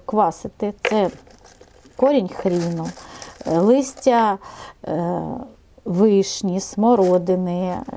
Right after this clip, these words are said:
х-, е, листя хріну. В мене воно, е, це все, е, лежить в мене, воно вже підсохло. Іноді, коли ось такі рецепти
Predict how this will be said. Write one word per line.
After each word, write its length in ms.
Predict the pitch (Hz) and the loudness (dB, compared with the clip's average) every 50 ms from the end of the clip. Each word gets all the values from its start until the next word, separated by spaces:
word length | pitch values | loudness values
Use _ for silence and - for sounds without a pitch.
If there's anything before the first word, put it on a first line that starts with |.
| - - 196 | -12 -12 -12
х-, 300 | - - - - - - | -10 -10 -10 -6 -4 0
е, 400 | 202 190 180 180 180 180 175 180 180 180 180 - - 202 | 0 2 2 2 2 0 -2 -2 -4 -4 -6 -6 -4 -2
листя 640 | 208 202 208 208 220 254 277 269 - - - 285 285 | 0 2 4 6 6 4 4 2 -4 0 0 0 0
хріну. 760 | - - - - 214 202 202 185 185 185 180 175 185 190 185 - - - - - - - - - | 0 -6 -2 0 2 2 2 2 2 0 0 0 -2 -2 -6 -8 -14 -16 -14 -14 -14 -12 0 4
В 60 | 214 | 6
мене 340 | 220 262 285 285 277 277 269 | 8 8 8 6 6 6 6
воно, 380 | 262 277 254 262 269 262 254 247 - - - - - - - | 4 4 6 8 6 6 6 2 -4 -16 -20 -20 -20 -12 -4
е, 300 | - - - 170 - - - - | 0 2 2 2 2 0 -4 0
це 140 | - 285 294 | 2 2 2
все, 520 | 262 - - - 262 247 220 202 175 - - - - - - - | 2 0 2 2 4 4 4 2 0 -2 -4 -16 -20 -20 -12 -6
е, 320 | - 170 170 170 165 175 - - - - - - - - - - - - - - | -4 -2 -2 0 -2 -2 -4 -6 -10 -18 -20 -20 -20 -20 -20 -20 -20 -18 -8 0
лежить 480 | 247 220 226 240 - 330 370 381 - - | 4 6 6 6 6 4 2 2 4 2
в 40 | |
мене, 280 | 240 220 214 202 196 185 | 2 4 4 2 2 2
воно 260 | 190 190 196 202 190 | 2 2 2 2 0
вже 180 | 185 190 185 165 | 0 0 -2 -2
підсохло. 840 | - - 220 196 - - - - 330 370 403 392 - - 208 190 - | 0 -2 -4 -4 -4 -10 -2 2 4 4 4 2 0 0 0 0 2
Іноді, 360 | - 233 240 233 233 208 185 190 | 4 4 4 4 4 4 0 -2
коли 340 | - - 208 196 202 190 190 - - - - - - - | 0 0 0 2 2 2 0 -4 -16 -16 -16 -16 -8 -2
ось 140 | - 202 - | -2 0 0
такі 400 | - 233 - - 196 185 175 - | 2 -2 -2 2 2 2 2 2
рецепти 600 | 190 196 226 220 - 370 403 403 - - 202 | 2 0 0 2 2 2 2 2 0 -4 -4